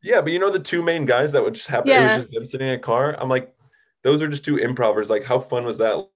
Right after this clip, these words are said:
Speaker 1: Like, a couple times a year, what, you just get together and film a bunch of commercials with your buddy and then get paid, I'm sure, a, a very solid living off doing that. <laughs>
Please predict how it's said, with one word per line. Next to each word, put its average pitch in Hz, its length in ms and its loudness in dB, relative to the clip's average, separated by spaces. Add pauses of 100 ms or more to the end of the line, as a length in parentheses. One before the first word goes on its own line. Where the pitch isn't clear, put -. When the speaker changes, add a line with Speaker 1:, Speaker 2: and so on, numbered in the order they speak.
(140)
Speaker 1:
Like, 101 160 -2
a 87 60 -16
couple - 260 -6
times 107 240 -6
a 104 60 -10
year, 101 240 -8
what, 98 180 -2
you 196 60 -14
just 98 180 -18
get 101 140 -10
together 98 360 -4
and 101 160 -10
film 95 160 -8
a 92 60 -10
bunch 95 240 -8
of 101 80 -12
commercials 95 400 -8
with 95 140 -8
your 98 100 -8
buddy 90 300 -4
and 98 100 -8
then 90 240 -10
get - 220 -12
paid, 95 400 -6 (560)
I'm 101 140 -10
sure, 90 320 -2
a, - 20 -8 (140)
a 87 60 -8
very 90 260 -6
solid 90 360 -6
living 87 300 -10
off - 160 -18
doing 78 240 -12
that. 71 260 -14 (240)
<laughs> 165 260 -12